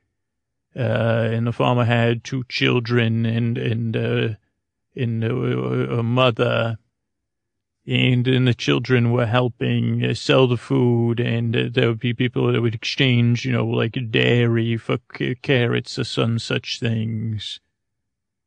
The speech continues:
Uh, and then the b-, bunnies continued to try to sneak food, uh,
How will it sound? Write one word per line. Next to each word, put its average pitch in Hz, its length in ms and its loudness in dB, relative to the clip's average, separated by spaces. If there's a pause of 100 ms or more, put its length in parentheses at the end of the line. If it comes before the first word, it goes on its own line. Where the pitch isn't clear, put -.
(220)
Uh, 139 40 -4
and 131 500 0
then 147 140 2
the 143 80 4
b-, 135 260 0
bunnies 135 400 4
continued 127 420 -2
to 120 80 -8
try 127 200 -2
to 123 60 0
sneak - 380 -2
food, 120 640 0
uh, 120 640 0